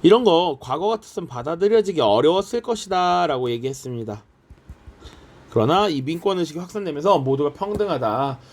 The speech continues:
신분 가진, 신분을 가지고 차별하는 거 옳지 않다, 이런 생각들이 점점 확산되었다라는 것입니다. 자, 두 번째, 여성의 사회 진출 보시면 남성과 동등한 권리를 주장했고요. 그래서 한성에서 지내는 북촌 부인들이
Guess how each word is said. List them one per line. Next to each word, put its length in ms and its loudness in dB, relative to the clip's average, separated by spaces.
신분 640 -2
가진, 380 2
신분을 580 0
가지고 380 2
차별하는 460 2
거 60 2
옳지 260 4
않다, 340 -4
이런 280 0
생각들이 460 -6
점점 240 -4
확산되었다라는 880 2
것입니다. 460 -14
자, 120 4
두 120 -4
번째, 260 2
여성의 420 2
사회 200 2
진출 260 -4
보시면 460 -4
남성과 400 0
동등한 400 -2
권리를 380 4
주장했고요. 720 2
그래서 680 2
한성에서 800 0
지내는 440 0
북촌 400 -2
부인들이 840 4